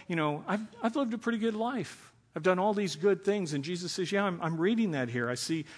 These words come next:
I see where you did lots of great things." But he says, "You know, I also see here there are some sins. Remember those hidden things that are brought to light?"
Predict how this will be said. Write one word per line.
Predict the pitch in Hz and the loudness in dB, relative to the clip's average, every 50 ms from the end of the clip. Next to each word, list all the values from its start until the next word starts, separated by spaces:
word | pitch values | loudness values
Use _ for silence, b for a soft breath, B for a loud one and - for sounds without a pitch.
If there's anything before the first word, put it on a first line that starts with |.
| B B B - | B B B -10
I | |
see | 127 - - | -6 -4 -2
where | 170 170 175 | 0 0 0
you | 180 160 | 0 0
did | 165 160 147 | 0 0 0
lots | 139 135 143 165 - - - | 0 0 -2 -2 -4 -6 -10
of | 147 131 | -8 -4
great | 151 151 147 139 - | -2 -2 -2 -2 -4
things." | - 170 196 180 127 - B B B B B B B | -6 -6 -4 -4 -6 -8 B B B B B B B
But | - 160 | -4 -4
he | 175 | -2
says, | 156 - 185 170 139 - | 0 0 0 0 0 0
"You | 170 | -2
know, | 175 190 180 | -2 -2 0
I | - 165 175 | 0 0 2
also | 180 170 226 233 - - 180 | 4 4 2 2 2 -2 -2
see | - - - 240 254 262 220 | -2 -2 0 0 2 2 4
here | 185 165 151 151 | 4 4 4 4
there | 151 156 156 | 4 4 2
are | 160 | 2
some | 151 - - 151 127 | 0 0 -2 -4 -4
sins. | - - - 214 196 147 123 120 135 | -4 -4 -2 -2 -2 -2 -4 -4 -6
Remember | 127 147 170 180 175 165 | -6 -4 -4 -2 -2 0
those | 160 147 - - | 0 -2 -2 0
hidden | - 175 170 170 175 160 151 | 2 2 2 2 0 -4 -4
things | - 165 170 185 180 160 151 | -4 -4 -2 -2 -4 -4 -4
that | 151 | -4
are | 143 | -4
brought | 135 143 151 151 151 - | -2 0 0 0 0 -2
to | - 160 | -4 -4
light?" | 143 139 151 156 180 226 | -2 -2 -2 -2 -4 -6